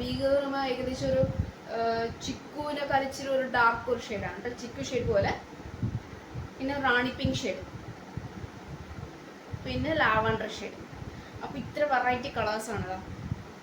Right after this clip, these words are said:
കളേഴ്സ് നമുക്ക് പറയാൻ പറ്റത്ത അമാതിരി കറ-, ക-, കളേഴ്സാണ്. ലാവണ്ടർ ഷെയ്ഡ്, ഡിഫറെന്റ് ഇരുപത്തിനാല് കളേഴ്സാണ് അവൈലബിൾ ആയിട്ടുള്ളത്. ട്വന്റി ഫോർ കളേഴ്സാണ്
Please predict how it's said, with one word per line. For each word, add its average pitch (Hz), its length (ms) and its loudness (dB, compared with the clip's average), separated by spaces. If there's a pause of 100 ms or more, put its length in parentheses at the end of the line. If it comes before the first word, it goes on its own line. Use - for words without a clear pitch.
(420)
കളേഴ്സ് 254 480 6
നമുക്ക് 269 320 -2
പറയാൻ 220 300 2
പറ്റത്ത - 260 -4 (300)
അമാതിരി 285 360 2
കറ-, 226 320 2 (200)
ക-, 170 180 2 (140)
കളേഴ്സാണ്. 220 500 4 (140)
ലാവണ്ടർ 233 440 4 (100)
ഷെയ്ഡ്, 208 300 -2 (1040)
ഡിഫറെന്റ് 262 440 2
ഇരുപത്തിനാല് 311 720 4
കളേഴ്സാണ് 262 560 4
അവൈലബിൾ 233 380 2
ആയിട്ടുള്ളത്. 220 320 2
ട്വന്റി 240 240 -2
ഫോർ 311 200 6
കളേഴ്സാണ് 254 560 2